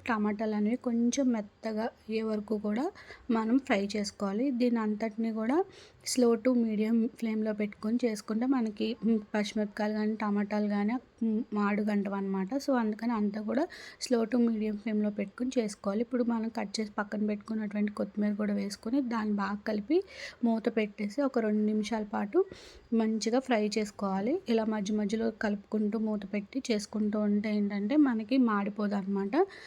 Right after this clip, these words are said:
అందుకని చక్కగా ఇలా చేసుకొని ఇప్పుడు స్టవ్ on చేసుకొని కొత్తిమీర నానేటువంటి చల్లారాక ఇలా మిక్సీ బౌల్ ఒకటి తీసుకొని మనం ఫ్రై చేసుకున్నటువంటి కొత్తిమీర,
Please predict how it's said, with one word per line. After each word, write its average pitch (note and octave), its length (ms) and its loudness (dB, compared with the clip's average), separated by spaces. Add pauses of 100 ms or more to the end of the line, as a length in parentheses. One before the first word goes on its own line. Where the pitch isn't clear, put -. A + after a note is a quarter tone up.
(180)
అందుకని A#3 420 2
చక్కగా A3 340 -4
ఇలా G#3 180 2
చేసుకొని A3 560 2 (360)
ఇప్పుడు A#3 220 2
స్టవ్ A3 300 -2
on A3 160 -2
చేసుకొని G#3+ 420 0
కొత్తిమీర A3+ 440 0
నానేటువంటి G3+ 720 0
చల్లారాక G#3 600 0 (360)
ఇలా A3+ 180 2
మిక్సీ G#3+ 340 0 (240)
బౌల్ A3 300 2
ఒకటి G#3 240 -6
తీసుకొని G#3 440 0 (540)
మనం A3+ 280 4
ఫ్రై A3+ 320 2
చేసుకున్నటువంటి G#3+ 880 -2 (260)
కొత్తిమీర, G#3 440 0